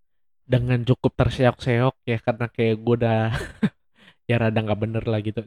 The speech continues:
jadwal gua udah nggak jelas apa segala macem lah. Dan mungkin kualitas konten gua <laughs> menurun, cuman, cuman gua nggak tahu lah. Yang, yang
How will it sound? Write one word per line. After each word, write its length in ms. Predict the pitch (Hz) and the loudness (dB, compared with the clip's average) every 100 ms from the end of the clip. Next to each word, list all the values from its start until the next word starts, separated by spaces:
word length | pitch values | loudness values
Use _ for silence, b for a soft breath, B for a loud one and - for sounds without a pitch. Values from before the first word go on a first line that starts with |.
| 120 | -4
jadwal 360 | 113 - 104 107 | -4 0 -2 -2
gua 100 | 113 | -4
udah 60 | 107 107 | -4 -4
nggak 120 | 110 | -2
jelas 340 | 120 123 120 - | -2 -2 -4 -8
apa 120 | - 110 | -12 -10
segala 200 | 113 110 | -6 -6
macem 300 | 110 113 120 123 | -6 -8 -8 -8
lah. 100 | 113 - _ _ _ _ _ _ _ _ _ | -8 -10 _ _ _ _ _ _ _ _ _
Dan 380 | 110 110 110 113 | 0 0 0 -4
mungkin 320 | 113 - 131 123 | -6 -4 -4 -2
kualitas 380 | 117 120 113 - | -2 0 -2 -2
konten 320 | 110 110 113 | -4 -4 -2
gua 180 | 113 113 120 - | 0 2 2 0
<laughs> 120 | 151 | -8
menurun, 520 | 123 117 127 135 131 | -8 -2 4 4 4
cuman, 300 | 127 123 123 - _ _ _ _ _ _ _ _ _ _ _ - | -2 -2 -4 -6 _ _ _ _ _ _ _ _ _ _ _ -8
cuman 160 | 131 135 | -2 2
gua 100 | 131 | 2
nggak 100 | 113 | 2
tahu 120 | 110 107 95 | 0 -2 -4
lah. 40 | _ _ _ _ _ _ _ _ 131 | _ _ _ _ _ _ _ _ -2
Yang, 220 | 113 110 117 117 | -2 -2 -6 -4
yang 100 | 113 | -2